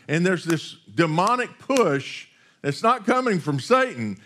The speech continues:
It's coming from the satanic realm called man,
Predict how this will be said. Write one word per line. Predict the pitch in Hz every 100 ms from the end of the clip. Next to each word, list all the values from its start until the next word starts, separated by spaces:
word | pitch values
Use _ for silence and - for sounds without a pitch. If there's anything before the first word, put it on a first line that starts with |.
| -
It's | 151 147
coming | - 196 185 165
from | 175 160
the | 143
satanic | 127 - 147 - 208 208 196 165
realm | 135 185 220 175 151
called | 147 156 156 151
man, | 185 208 170 85